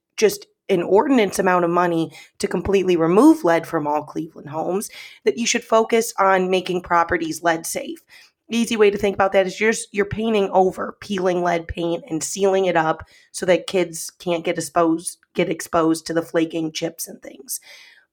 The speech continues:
But while the Lead Safe Coalition, which has raised a huge pot of money, and this, this big chunk that the city put forward with seventeen million earlier this year,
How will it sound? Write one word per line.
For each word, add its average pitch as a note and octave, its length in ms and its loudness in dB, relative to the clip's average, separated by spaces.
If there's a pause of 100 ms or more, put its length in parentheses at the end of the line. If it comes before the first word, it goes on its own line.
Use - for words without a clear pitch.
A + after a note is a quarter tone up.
But A#3 220 2 (280)
while A#3 300 2
the A#3+ 120 4
Lead B3 280 2
Safe B3 300 -2
Coalition, G#3 580 2
which F3+ 160 0
has F3 180 -2
raised G3 280 0
a F#3 40 0
huge C#4 400 2
pot G#3 220 0
of F#3+ 60 2
money, F3+ 340 2
and F#3+ 100 4
this, F3 160 2 (300)
this F3+ 160 -6
big G#3 260 2
chunk G#3 320 0 (140)
that E3+ 140 -4
the F3+ 80 0
city F#3 260 -2
put F#3 260 0
forward G3+ 540 4
with F3 180 0
seventeen F3 520 -2
million F3+ 340 2
earlier F#3 340 2
this F3 220 -2
year, F#3+ 300 2